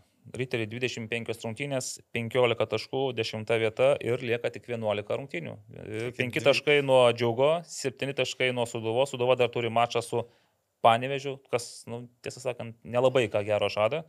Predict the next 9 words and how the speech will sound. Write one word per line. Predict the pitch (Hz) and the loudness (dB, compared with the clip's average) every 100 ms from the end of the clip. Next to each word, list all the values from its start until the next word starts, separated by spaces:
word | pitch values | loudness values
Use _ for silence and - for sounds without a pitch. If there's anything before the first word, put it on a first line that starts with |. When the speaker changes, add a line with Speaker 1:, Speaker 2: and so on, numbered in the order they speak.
| - - - _ _ _ | -16 -20 -20 _ _ _
Speaker 1:
Sūduvai, | - 165 170 165 | -4 0 4 4
nes | 143 135 | 2 0
Panevėžiui, | - 143 139 131 135 | 2 2 0 -2 -2
man | 131 | 0
regis, | 135 123 | 0 -2
tuo | - 131 | -4 -6
metu | 120 135 | -4 -6
kaip | 127 | -6
tik | 147 | -6